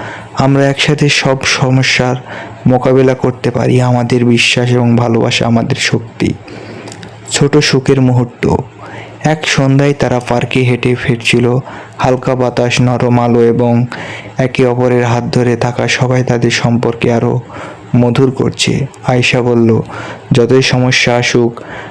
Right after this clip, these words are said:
আমরা একসাথে থাকব।" রাফিনও হাসি মুখে বলল, "ভালোবাসা মানে সব পরিস্থিতিতেই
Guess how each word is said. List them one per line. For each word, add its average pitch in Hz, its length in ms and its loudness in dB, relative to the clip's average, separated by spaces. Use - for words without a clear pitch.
আমরা 120 320 2
একসাথে 123 440 0
থাকব।" 120 580 0
রাফিনও 120 520 2
হাসি 120 340 0
মুখে 120 280 2
বলল, 117 440 4
"ভালোবাসা 117 520 2
মানে 113 220 0
সব 120 320 -2
পরিস্থিতিতেই 117 720 0